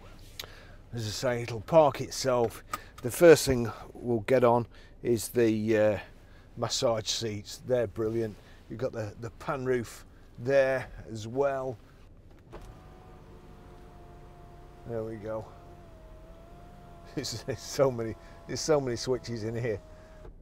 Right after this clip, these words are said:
As I say, th-, there's so much to demonstrate, and I, I've just been talking for twenty minutes when the camera's on. So, uh, right, let's have a look. Um, nearly broke my thumb there.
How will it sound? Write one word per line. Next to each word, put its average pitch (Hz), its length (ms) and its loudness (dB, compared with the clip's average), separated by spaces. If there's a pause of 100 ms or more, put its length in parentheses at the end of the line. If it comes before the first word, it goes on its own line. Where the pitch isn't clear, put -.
(140)
As 113 240 -6
I 131 80 6
say, 127 60 4
th-, 123 200 -4
there's 127 160 -2
so 175 320 8
much 147 220 -2
to 139 80 -2
demonstrate, 117 640 6
and 117 100 -4
I, 127 160 0
I've 135 140 4
just 123 220 -4
been 135 120 0
talking 127 400 2
for - 80 -14
twenty 131 240 0
minutes 123 300 -8
when 117 140 -6
the 110 80 -2
camera's 127 400 2
on. 98 160 -4 (540)
So, 113 380 4
uh, 113 220 6 (160)
right, 113 260 -6
let's 117 240 -8
have 120 180 -6
a 117 40 2
look. - 280 -8
Um, - 800 -6 (1200)
nearly 110 220 -6
broke 113 320 -2
my 113 80 -10
thumb 127 260 -6
there. 135 200 -2